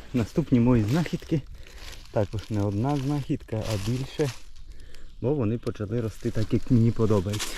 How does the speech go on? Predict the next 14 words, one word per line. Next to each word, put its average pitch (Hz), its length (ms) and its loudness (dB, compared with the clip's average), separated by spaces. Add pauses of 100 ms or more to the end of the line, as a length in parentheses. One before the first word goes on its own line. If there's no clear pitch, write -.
кубками. 120 460 0 (840)
Так. - 300 -6 (960)
Один. 123 640 4 (220)
Почекайте, - 440 0
бо 104 120 2
я 107 100 4
зацепився 101 640 -4 (840)
своїм 117 420 4
кошиком 110 600 2
за 101 160 2 (1300)
якусь 107 400 -6 (1200)
гілку. 127 460 6 (880)
Ось. - 200 -6 (1300)
Другий. 107 600 0